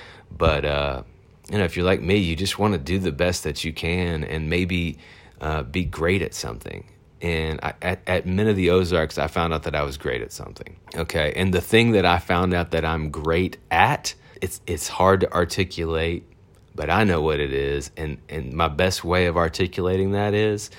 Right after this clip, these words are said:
is by telling you that I am a witness to the truth and the reality of God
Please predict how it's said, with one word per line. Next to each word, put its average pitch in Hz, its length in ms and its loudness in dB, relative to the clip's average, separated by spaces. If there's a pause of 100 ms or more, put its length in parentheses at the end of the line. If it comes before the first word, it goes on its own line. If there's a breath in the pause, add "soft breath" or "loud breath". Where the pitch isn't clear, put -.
(420 loud breath)
is 85 180 2
by 78 220 2
telling 85 400 0
you 80 240 0
that 73 380 0 (460)
I 90 260 2
am 85 540 0 (260)
a 76 320 0
witness 78 920 2 (420 loud breath)
to 82 520 -2
the 82 160 -4
truth 104 420 2
and 87 120 0
the 85 80 0
reality 82 480 2
of 78 140 -2
God 87 460 2